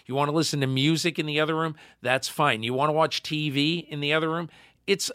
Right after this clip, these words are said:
unbelievable how many different ways that you can enjoy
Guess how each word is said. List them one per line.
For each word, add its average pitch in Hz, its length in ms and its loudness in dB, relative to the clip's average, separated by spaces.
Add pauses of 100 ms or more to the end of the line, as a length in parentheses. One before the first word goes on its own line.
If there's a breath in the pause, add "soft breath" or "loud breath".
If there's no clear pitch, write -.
unbelievable 214 1040 4 (260 loud breath)
how 180 240 4
many 185 260 0
different 170 880 0
ways 135 640 0
that 113 260 -6
you 123 120 -4
can 127 200 -4
enjoy 104 640 -2